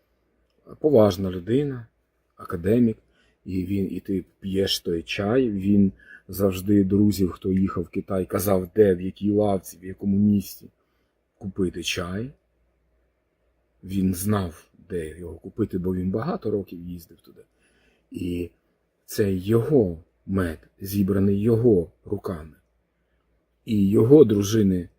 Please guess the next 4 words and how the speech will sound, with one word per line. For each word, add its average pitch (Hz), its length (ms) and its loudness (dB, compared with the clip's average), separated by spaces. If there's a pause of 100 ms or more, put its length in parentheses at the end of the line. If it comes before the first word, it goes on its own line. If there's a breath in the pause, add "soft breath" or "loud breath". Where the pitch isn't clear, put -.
(500)
тістечко - 580 0 (840)
зроблено 92 600 2
руками. 92 500 -6 (800)
І 95 640 -4